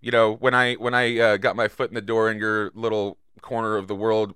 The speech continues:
uh, known as the Dawson house, you know, I gotta say that, you know, Mama Dawson is probably one of the best people on the planet, uh, my personal opinion.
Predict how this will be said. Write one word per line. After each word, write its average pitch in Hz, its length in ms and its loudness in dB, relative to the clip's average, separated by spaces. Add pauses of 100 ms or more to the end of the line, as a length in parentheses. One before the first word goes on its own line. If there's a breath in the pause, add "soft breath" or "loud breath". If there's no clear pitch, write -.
(140)
uh, 104 280 2
known 107 240 -4
as 95 140 -8
the 104 80 -8
Dawson 104 380 0
house, 101 360 -2
you 110 60 -8
know, 104 120 0
I 107 100 2
gotta 113 180 0
say 107 280 -2
that, 98 260 0
you 120 120 -8
know, 95 180 -4 (800 soft breath)
Mama 156 260 6
Dawson 139 440 2
is 123 120 -6
probably 120 220 2
one 120 120 0
of 110 80 -4
the 104 60 -6
best 117 240 -4
people 113 260 -8
on 104 80 -4
the 92 80 -12
planet, 123 320 -6 (340)
uh, 117 280 2
my 117 180 0
personal 123 380 -6
opinion. 135 380 -10